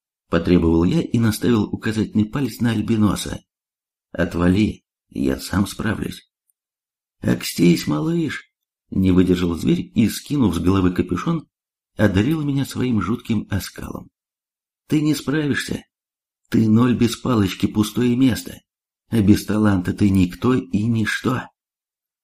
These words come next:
Захотелось влепить зубастой сволочи пулю между глаз, но я сдержался. «Отстань, я подберу к нему ключ». «У тебя нет на это времени».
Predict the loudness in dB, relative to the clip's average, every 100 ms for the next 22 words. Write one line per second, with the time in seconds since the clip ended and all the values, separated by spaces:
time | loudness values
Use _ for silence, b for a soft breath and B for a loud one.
0 | _ _ -4 0 2 2 0 2 4 4
1 | 2 0 2 2 2 -2 0 -2 0 0
2 | -2 -4 -4 -2 -2 -4 -2 -6 -2 0
3 | 2 0 0 -2 -4 -6 -4 -4 -6 -8
4 | -18 _ _ _ -4 -2 0 0 0 -2
5 | -2 -6 -8 -12 -18 _ _ _ _ _
6 | _ _ -4 -2 -2 -2 0 0 -6 _
7 | _ _ _ -4 2 2 2 0 2 2
8 | 2 -2 -2 0 2 2 -4 _ _ _
9 | _ _ _ _ -4 0 2 2 2 2
10 | 0 2 2 2 0 0 0 0 -4 -10